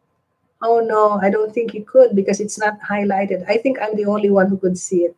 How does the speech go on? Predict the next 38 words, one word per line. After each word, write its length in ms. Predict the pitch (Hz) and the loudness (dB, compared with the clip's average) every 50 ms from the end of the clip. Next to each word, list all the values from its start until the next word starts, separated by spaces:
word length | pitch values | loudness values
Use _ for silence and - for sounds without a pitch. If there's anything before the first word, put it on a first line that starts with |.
| _ _ | _ _
Thank 280 | 208 208 208 202 202 | -4 -4 -2 -4 -2
you, 120 | 208 190 180 | -2 -2 -2
Chester. 680 | 180 - 202 185 190 190 - - - 185 180 175 175 180 175 _ _ - - - - - - _ _ _ _ _ - - - | -4 -6 -6 -4 -4 -6 -8 -4 0 4 4 4 4 0 -4 _ _ -20 -20 -20 -20 -20 -20 _ _ _ _ _ -20 -6 0
Uh, 720 | 196 196 190 190 185 185 180 180 180 180 180 175 180 180 180 - | 2 4 4 6 6 6 6 6 6 4 4 4 4 2 2 2
can 160 | 240 226 233 | 2 2 4
you 80 | 240 | 2
sub, 500 | 226 - - 262 262 262 247 202 196 190 - _ _ - | 2 4 4 6 6 6 4 2 -4 -6 -8 _ _ -4
can 120 | - 220 | -4 -4
you 80 | 226 220 | -4 -6
sub 440 | - - - 240 240 240 214 202 208 | -6 -4 -2 0 0 0 -2 -4 -6
to 100 | - 202 | -4 -4
Bad 420 | 185 175 185 180 190 202 208 208 | -2 0 2 2 2 0 -2 -6
Channel? 600 | 208 - 240 226 233 233 240 247 254 277 277 - _ _ _ _ _ _ _ _ _ _ _ _ _ _ _ _ _ _ _ | -10 -10 -10 -10 -8 -8 -8 -8 -8 -8 -10 -12 _ _ _ _ _ _ _ _ _ _ _ _ _ _ _ _ _ _ _
Why 260 | _ 214 220 226 247 254 | _ -4 -2 0 2 4
would 160 | 254 254 254 | 6 6 6
I 140 | 240 233 233 | 6 4 2
sub 600 | 226 - - - - - 311 330 320 - - - | 2 0 0 0 -2 -4 -4 -6 -6 -8 -10 -8
to 80 | - 208 | -8 -6
Bad 360 | 185 196 196 190 190 185 185 | -4 -4 -2 -2 -2 -4 -6
Channel? 600 | - - 196 185 180 175 175 175 175 180 185 175 _ _ _ _ - 269 - 302 269 | -8 -8 -6 -6 -6 -6 -6 -8 -8 -10 -12 -14 _ _ _ _ -2 -2 -2 -4 -6
<laughs> 440 | - - 359 381 - - - - - | -6 -6 -8 -8 -8 -10 -10 -2 2
I 120 | 233 226 | 2 2
sub 340 | 226 - - 302 359 - - | 4 4 4 4 2 2 2
to 80 | - 254 | 0 0
my 160 | 226 214 196 185 | 2 2 0 0
subscribers. 1120 | - 190 190 185 - - - 220 254 381 349 277 247 262 294 330 330 - - - - _ _ _ _ _ _ _ _ _ _ _ _ _ _ _ _ _ _ _ - 214 220 | -2 -4 -8 -10 -8 -6 -2 0 0 0 4 6 6 6 6 2 -2 -8 -12 -18 -20 _ _ _ _ _ _ _ _ _ _ _ _ _ _ _ _ _ _ _ -6 -2 0
Uh, 180 | 214 208 214 | 2 2 0
subscribe 600 | 214 - 247 226 - - - - 269 269 285 285 | 2 0 0 -2 -2 -2 2 6 6 8 8 6
on 160 | 262 233 220 202 | 4 2 2 2
Johnny 260 | 240 240 247 240 240 | 2 2 2 0 -2
D's 220 | 240 247 247 - | -4 -6 -6 -4
channel 360 | - - 240 226 233 233 226 220 | -4 -4 -2 -2 -2 -4 -6 -6
as 140 | 208 208 - | -8 -8 -8
well 180 | - 226 220 214 | -6 -4 -4 -4
so 160 | 214 - 233 | -6 -8 -6
I 120 | 208 208 208 | -6 -6 -6
get 260 | 208 214 214 214 208 | -6 -6 -6 -6 -6
another 400 | 202 196 196 196 196 196 190 | -4 -4 -2 -2 -2 -4 -6